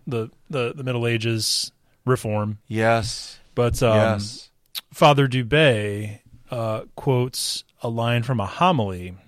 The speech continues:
Speaker 1: um, that Bernard of Clairvaux once gave. Uh, Bernard of Clairvaux says that there are more people converted from mortal sin to grace than there are religious, and by religious he means monks and
Speaker 2: Mm.
Speaker 1: nuns, other monks and nuns,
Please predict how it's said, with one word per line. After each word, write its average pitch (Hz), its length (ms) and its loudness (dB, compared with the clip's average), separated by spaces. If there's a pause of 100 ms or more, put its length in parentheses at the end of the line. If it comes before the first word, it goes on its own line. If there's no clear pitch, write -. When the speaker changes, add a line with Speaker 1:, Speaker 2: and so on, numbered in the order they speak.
(200)
Speaker 1:
um, 104 260 -8
that 101 240 -6
Bernard 113 280 0
of 101 100 -4
Clairvaux 104 440 -2
once 101 260 -6
gave. 95 520 -10 (600)
Uh, 107 240 -2
Bernard 123 320 2
of 117 160 -2
Clairvaux 110 580 0
says 107 680 -4
that 110 120 -8
there 107 140 -4
are 104 60 -2
more 123 280 4
people 165 380 0
converted 127 580 2
from 110 200 -2
mortal 123 440 2
sin 117 380 0
to 113 140 -6
grace 101 880 0 (800)
than 120 160 2
there 113 160 4
are 113 160 6
religious, 110 680 2
and 110 80 -6
by 104 60 -4
religious 104 440 -2
he 117 60 -2
means 104 260 -4
monks 104 300 -6
and 113 80 -4
Speaker 2:
Mm. 113 40 -2
Speaker 1:
nuns, 101 320 -6
other 104 180 -4
monks 104 260 -6
and 110 80 -4
nuns, 95 400 -10